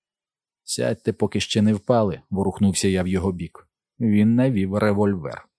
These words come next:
А шкіра в мене між сосками, там, куди мусить ввійти куля, почала страшенно свербіти. Я міг його обеззброїти, майнула думка. Запросто міг, але ні, я мусив дослухати історію.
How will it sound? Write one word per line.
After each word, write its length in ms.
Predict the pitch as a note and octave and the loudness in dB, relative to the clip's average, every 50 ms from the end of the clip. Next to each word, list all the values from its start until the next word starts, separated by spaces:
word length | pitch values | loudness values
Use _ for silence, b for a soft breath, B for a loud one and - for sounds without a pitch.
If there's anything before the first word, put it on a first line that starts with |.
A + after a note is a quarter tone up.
| _ _ _ _ _ _ _ - | _ _ _ _ _ _ _ -8
А 120 | - G2+ | -6 -6
шкіра 380 | G2 - - B2 B2 A#2+ A2+ A2+ | -6 -4 -2 0 2 2 4 2
в 80 | G#2+ G#2+ | 4 4
мене 280 | A2+ A2+ A2 A2 A2 | 4 4 4 4 2
між 220 | A2 A2 G#2+ G2 - | 2 2 2 0 0
сосками, 600 | - - G#2+ - - - - B2+ B2 A#2 G#2 F#2+ | 0 0 -2 -2 -2 0 0 2 2 2 2 2
там, 260 | - G#2 G2+ F#2+ F#2+ | 2 0 0 0 -2
куди 380 | - G#2 G2+ F#2 G2+ G2 F#2+ | -2 -2 -2 0 0 0 0
мусить 380 | F#2 F#2 F#2+ F2+ - - F2 - | 0 0 0 -2 -4 -4 -4 -4
ввійти 440 | F#2+ F#2 F#2 G2 F#2+ F#2 - G#2 F#2 | -2 0 0 0 0 0 -2 -4 -4
куля, 300 | - - G2 F#2 E2+ E2+ | -2 -2 -2 -2 -2 -2
почала 380 | - F#2 F2+ - G2 F#2+ F#2+ | -4 -4 -4 -2 -2 -2 -2
страшенно 520 | - - - G#2 G2 - - G2 F2 F2 F#2+ | -2 -2 -2 -2 -2 0 -2 -2 -2 0 -2
свербіти. 640 | - - A2+ A2 A2+ A2 F#2+ D#2 C2+ - - - _ _ _ _ _ _ _ _ _ _ _ _ _ _ _ _ - | -2 0 2 2 0 0 -2 -6 -10 -10 -14 -18 _ _ _ _ _ _ _ _ _ _ _ _ _ _ _ _ -12
Я 220 | C#3 B2 C3+ C#3 | -8 -6 -6 -4
міг 240 | C#3 C#3 C3 A#2 A#2+ | -4 -2 -2 0 0
його 300 | B2+ C3 B2 A#2+ B2+ C3+ | 0 2 2 2 0 0
обеззброїти, 920 | C3 C3 C3+ C#3 B2 A2+ A#2 A#2+ B2 C#3 D#3 D#3 D3+ C3+ A#2 G#2+ - G#2 | 0 0 0 0 0 0 -2 -4 -4 -2 0 2 2 2 2 2 2 2
майнула 480 | G2 F#2+ G2 G2 G2 F#2+ G2 F#2+ G2 F#2+ | 2 2 2 2 2 0 0 -2 -4 -4
думка. 360 | F#2 - F2 F2 F2+ - A2 | -4 -6 -8 -6 -4 -4 -4
Запросто 680 | A2+ C3 D3+ D#3+ D3 C#3 - - A#2+ - - - C3 | -2 -2 -2 0 0 0 2 2 0 0 2 2 2
міг, 280 | A#2+ A#2+ A2 F#2+ - - B2 | 4 4 4 2 2 0 2
але 320 | B2 C#3 C#3+ D3 D3+ D3+ | 2 2 4 2 2 2
ні, 420 | D3 B2+ G#2 G#2 G#2 G#2 G2+ G2+ | 2 2 4 4 4 2 2 2
я 160 | G2+ A2+ A#2 A2+ | 2 2 2 2
мусив 400 | A2 G#2+ A#2+ - - D3+ C#3 C3+ | 2 2 2 2 2 0 0 2
дослухати 680 | A#2+ G#2+ - - G2+ G2+ G2 - - F2+ - A2+ G#2+ | 2 2 2 2 -2 -2 0 0 0 0 2 2 0
історію. 640 | G#2+ F#2+ - - - F#2 D#2 D#2 D#2 D2 D2 D#2 D#2+ | 2 0 0 -2 -4 -6 -8 -6 -8 -10 -12 -12 -16